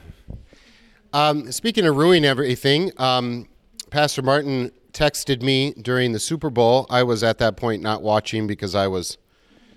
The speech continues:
driving kids around from volleyball. I caught the second half, but apparently there was a commercial about the four loves, and, uh, they did a pretty good job of talking about it, except they missed,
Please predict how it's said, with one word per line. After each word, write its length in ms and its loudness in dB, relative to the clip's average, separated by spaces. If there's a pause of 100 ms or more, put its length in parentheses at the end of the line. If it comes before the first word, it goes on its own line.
(140)
driving 420 0
kids 340 -4
around 520 0
from 260 -4
volleyball. 720 2 (120)
I 200 -6 (160)
caught 260 -2
the 80 -8
second 380 -2
half, 360 -2
but 120 0
apparently 480 0
there 200 2
was 300 2
a 340 0 (600)
commercial 580 2 (920)
about 320 0
the 80 -6
four 340 2
loves, 480 2 (260)
and, 360 0
uh, 240 4 (520)
they 140 4
did 180 2
a 60 4
pretty 300 0
good 200 -2
job 540 4
of 260 -2
talking 400 -2
about 300 2
it, 180 0
except 420 -4
they 120 0
missed, 400 -4